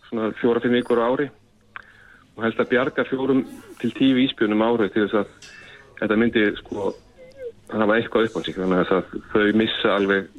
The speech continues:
tíu, tuttugu prósent af ísbjörnum sem þau reyna að bjarga þar, þó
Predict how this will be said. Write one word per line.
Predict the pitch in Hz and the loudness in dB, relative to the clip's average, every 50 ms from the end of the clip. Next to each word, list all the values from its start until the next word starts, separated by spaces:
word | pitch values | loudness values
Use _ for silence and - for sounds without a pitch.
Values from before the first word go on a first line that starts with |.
| - - - - - | -20 -20 -20 -8 -2
tíu, | 113 110 110 104 | 0 0 0 2
tuttugu | - 120 110 - - - | 0 -2 -2 -2 -4 -4
prósent | 113 107 - 107 107 | -4 -2 0 0 0
af | 113 | 0
ísbjörnum | 113 - 117 113 107 98 | 0 -2 -2 -2 -2 -2
sem | 107 95 | -2 -2
þau | - 110 113 117 | 0 0 0 2
reyna | 120 120 113 110 | 0 0 0 0
að | - 117 | 0 0
bjarga | 120 120 - 127 117 - - - - - _ _ _ _ - - _ - - - - - - - - - - - - - | -2 0 -2 -4 -6 -6 -10 -20 -20 -20 _ _ _ _ -20 -20 _ -20 -20 -20 -20 -20 -20 -20 -20 -20 -20 -20 -6 -4
þar, | 123 127 143 143 - - - - - - - _ _ - - | -2 -2 -2 -4 -6 -12 -20 -20 -20 -20 -20 _ _ -20 -12
þó | - | -6